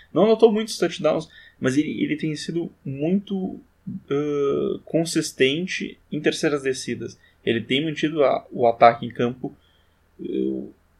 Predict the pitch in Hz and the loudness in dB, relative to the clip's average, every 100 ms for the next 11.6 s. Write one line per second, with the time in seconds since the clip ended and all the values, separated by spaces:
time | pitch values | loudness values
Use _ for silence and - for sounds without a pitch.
0 | _ - 135 - 180 165 170 185 135 147 | _ -8 -8 4 6 6 2 0 -2 -4
1 | - 214 208 254 165 127 127 - _ - | -2 -2 -2 -2 2 4 2 -4 _ -4
2 | 127 139 127 110 131 151 175 185 202 - | -2 -4 2 4 4 2 -6 -6 -8 -14
3 | - _ _ _ - 135 123 160 151 165 | -20 _ _ _ 0 4 4 6 4 4
4 | - 170 - 170 165 170 156 160 156 - | 2 -6 -6 -4 -2 -2 -2 -4 -4 0
5 | 190 151 113 - - 117 110 110 110 113 | 4 6 4 0 -12 -10 2 6 8 8
6 | 120 117 120 120 123 - 127 170 - 156 | 6 2 0 -2 -4 2 4 4 -2 -8
7 | 165 175 185 220 - _ - 156 - 175 | -8 -10 -8 -8 -10 _ 0 2 2 0
8 | 160 123 - _ _ _ _ _ _ 123 | 4 4 2 _ _ _ _ _ _ -6
9 | 113 117 147 170 185 - 190 180 185 180 | 2 4 4 2 -6 -2 -2 -2 -2 0
10 | 175 180 - - 135 139 131 117 113 113 | 0 -4 -12 -14 4 4 4 -4 -6 -6
11 | 120 110 107 107 - | -8 -8 -8 -8 -10